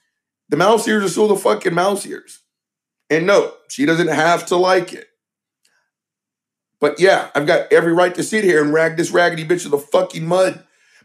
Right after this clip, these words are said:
Again, what really chaps my hide about this shit is, gang, is quite literally, she's upset, Fox is upset, the Trumplicans are upset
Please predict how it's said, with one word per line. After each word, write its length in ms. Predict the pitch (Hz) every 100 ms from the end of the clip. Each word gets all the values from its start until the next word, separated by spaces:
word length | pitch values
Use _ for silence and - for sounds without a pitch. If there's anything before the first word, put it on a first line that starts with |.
| -
Again, 220 | 175 180
what 180 | 165 -
really 680 | 175 180 190 196 226 226 196
chaps 360 | 214 208 214
my 200 | - 190
hide 240 | 170 185 196
about 300 | 190 196 190
this 180 | 190
shit 240 | - 196 - _ 185
is, 200 | 196 180
gang, 440 | 202 214 214 208 _ _ _ _ -
is 160 | 151 -
quite 460 | - 165 190 -
literally, 480 | 170 175 180 147 - _ _ _ _ _ _ _ _ _ _ _ _ _ _ _ _
she's 380 | - 151 190 185
upset, 640 | 196 - 165 156 139 -
Fox 360 | - 165 175 175
is 120 | 165
upset, 460 | 170 - 156 147
the 80 | 151
Trumplicans 500 | 135 160 175 175 175
are 140 | 180 160
upset 500 | - - 202 135